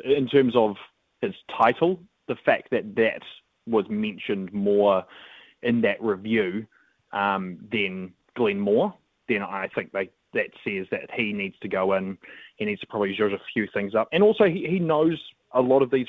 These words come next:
players from their time with the Black Ferns Sevens as well, and also, albeit a really short time, also with the Chiefs as well. So, um, he, he's gonna be a real key cog,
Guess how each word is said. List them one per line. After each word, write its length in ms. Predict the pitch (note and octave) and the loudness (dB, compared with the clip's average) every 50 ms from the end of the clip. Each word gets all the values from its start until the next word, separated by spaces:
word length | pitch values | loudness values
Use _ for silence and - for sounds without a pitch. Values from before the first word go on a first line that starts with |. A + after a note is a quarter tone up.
| - - | -6 -4
players 280 | B2+ C3 C#3 C3 A2+ - | -2 0 0 0 -2 -2
from 160 | - A#2 B2 | -2 0 0
their 100 | B2+ A#2 | 0 -2
time 300 | G2+ - - A2 A2 G#2+ | -2 -4 -4 -4 -2 -2
with 160 | G#2 A2+ C#3 - | -2 -2 -2 -4
the 60 | G#2+ | -6
Black 280 | - F2+ F2+ - - | -8 -8 -8 -8 -8
Ferns 220 | - G#2 - F3+ - - | -8 -6 -6 -8 -8 -8
Sevens 300 | A2 G2 G#2 G2+ G2 F#2+ - - - | -6 -6 -4 -6 -6 -8 -8 -8 -8
as 100 | G#2 G2+ | -6 -2
well, 180 | A2 G2+ G#2+ | 0 2 2
and 240 | A2+ A2+ A2+ A#2 A#2 | 2 2 2 4 4
also, 440 | A2+ A2+ A2+ - - A#2 G#2 G#2+ G#2 - - - - - - _ _ - | 4 4 4 2 2 4 4 4 4 0 -4 -14 -18 -18 -20 _ _ 0
albeit 400 | B2 A#2+ A2+ A#2 A2 G2+ F#2 - - - | 2 2 4 4 2 2 0 -2 -6 -6
a 60 | A#2 | -2
really 340 | A2 A2+ A2 G#2 G2+ G2 - _ _ _ - | 2 2 2 2 0 -6 -10 _ _ _ -10
short 360 | - - - - A#2+ G#2 - - - - - - | -8 -2 2 4 4 2 2 -4 -10 -16 -6 0
time, 380 | - C#3 C3+ G#2 F#2+ A2+ B2+ A#2 | 2 4 4 4 2 0 0 0
also 220 | A#2 B2 A2 - A#2+ | 0 0 0 0 -2
with 140 | A2+ G#2+ | -2 -4
the 60 | - G#2+ | -4 -4
Chiefs 300 | - - C3 A#2+ - - | -2 -2 -2 -2 -2 -6
as 80 | A#2 G#2 | -6 -2
well. 200 | - G#2+ - - - - | 0 0 0 -2 -2 0
So, 220 | C3+ A2+ A2 G#2 - - - - - - - - - - - | 4 4 4 4 2 -2 -12 -20 -20 -18 -20 -20 -20 -6 0
um, 260 | B2 B2 B2 A#2+ A#2 | 2 4 4 4 2
he, 200 | A2+ C3+ D#3+ E3 - | 2 0 0 2 4
he's 140 | D3+ E3 D3 | 2 2 4
gonna 140 | D#3+ D3+ | 4 4
be 100 | C#3 C#3 | 6 6
a 40 | C3 | 4
real 500 | A#2+ A#2 B2 C3 B2+ B2 A#2+ A2+ A2 - - _ _ - - - - - - _ _ _ - - - | 4 4 4 6 6 6 4 2 0 -2 -8 _ _ -6 -6 -6 -6 -10 -20 _ _ _ -12 -8 -4
key 240 | C#3+ B2 A2+ - - | -2 -2 -2 -4 -6
cog, 440 | - - - A#2+ G#2 F2+ G2 A2 | -8 -2 0 0 0 0 -2 -6